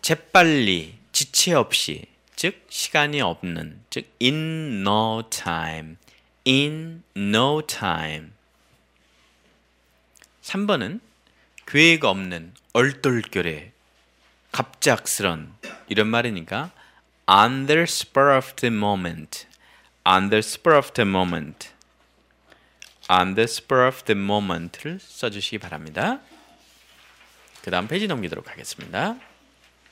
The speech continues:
그 다음 페이지에 사 번은 "The time is right." The time is right. 오 번은 "In the nick of time."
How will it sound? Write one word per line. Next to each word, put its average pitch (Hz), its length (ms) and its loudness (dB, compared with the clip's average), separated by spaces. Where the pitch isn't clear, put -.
그 95 100 -4
다음 87 240 2
페이지에 127 640 -4
사 127 300 4
번은 120 340 -2
"The 104 180 -2
time 165 380 -2
is 117 140 -4
right." 90 420 0
The 101 280 0
time 135 580 4
is 117 240 0
right. - 540 2
오 107 120 2
번은 117 360 -2
"In 104 80 -2
the 101 120 2
nick 175 380 4
of 143 100 -10
time." 95 840 2